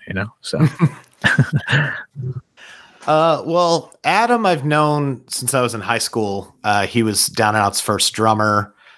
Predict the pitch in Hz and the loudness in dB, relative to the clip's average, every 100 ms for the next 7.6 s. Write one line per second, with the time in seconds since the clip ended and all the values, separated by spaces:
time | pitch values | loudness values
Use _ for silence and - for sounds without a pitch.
0 | _ - 95 92 90 90 - - 123 120 | _ -8 -4 -2 -4 -6 -14 -10 0 2
1 | 110 107 101 98 90 - 98 - 98 - | 2 2 2 0 -4 -6 -4 -2 0 0
2 | 90 - 95 92 92 95 92 95 92 73 | 0 0 2 2 0 0 0 0 0 -2
3 | 95 90 90 - 95 92 - 95 90 87 | -4 -4 -8 -2 -2 0 -2 -2 -4 -2
4 | 98 98 - - - - 95 92 90 87 | 0 2 0 -2 -4 -8 -4 -4 -6 -10
5 | 113 _ _ _ _ - - - - _ | -14 _ _ _ _ -16 -16 -20 -20 _
6 | - 107 107 104 - - 120 131 127 - | -6 -2 0 -2 -8 -8 -6 -4 -4 -6
7 | - 156 165 131 113 104 | -4 -2 0 0 0 -2